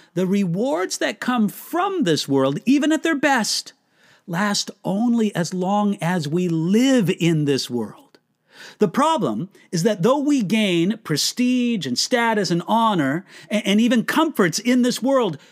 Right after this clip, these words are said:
we lose the prestige and status and honor and comfort of heaven.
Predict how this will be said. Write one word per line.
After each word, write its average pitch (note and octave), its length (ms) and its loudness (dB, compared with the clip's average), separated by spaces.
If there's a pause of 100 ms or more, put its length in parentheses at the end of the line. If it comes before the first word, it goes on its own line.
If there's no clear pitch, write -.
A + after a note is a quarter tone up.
(120)
we G3+ 220 0
lose F#3+ 840 2
the D#3 80 -2
prestige G#3+ 1040 -2
and D3 120 -2
status F#3+ 580 -2
and E3 180 0
honor F#3 480 -2
and C#3 160 -6
comfort E3+ 480 -6
of D#3 220 -2 (280)
heaven. B2+ 580 -4